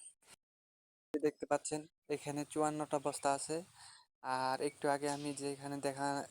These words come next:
দেখে যাচ্ছি বস্তা, ওইখানে আছে একশো ষোলোটা। টোটাল একশো সত্তরটা বস্তা এবার রোপণ করেছি।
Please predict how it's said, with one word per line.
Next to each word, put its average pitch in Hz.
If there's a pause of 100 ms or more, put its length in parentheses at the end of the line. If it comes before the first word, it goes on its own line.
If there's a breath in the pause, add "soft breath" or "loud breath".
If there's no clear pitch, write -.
(400)
দেখে 143
যাচ্ছি 139 (100)
বস্তা, 139
ওইখানে 139
আছে 143 (760 loud breath)
একশো - (100)
ষোলোটা। 143 (460 soft breath)
টোটাল 156
একশো 147
সত্তরটা 143
বস্তা 139 (380)
এবার 135 (240)
রোপণ 139 (100)
করেছি। 143